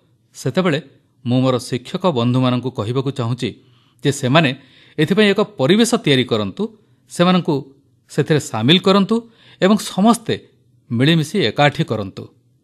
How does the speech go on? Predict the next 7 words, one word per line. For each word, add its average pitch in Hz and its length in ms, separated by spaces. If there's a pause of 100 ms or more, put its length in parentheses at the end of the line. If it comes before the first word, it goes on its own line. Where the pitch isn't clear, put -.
(340)
ମୋର 160 220
ପ୍ରିୟ 175 280
ଦେଶବାସୀଗଣ, 110 560 (580)
ଦେଶ 139 340
ଆଜି 170 240
ଯେଉଁ 143 160
ବିକାଶ 123 360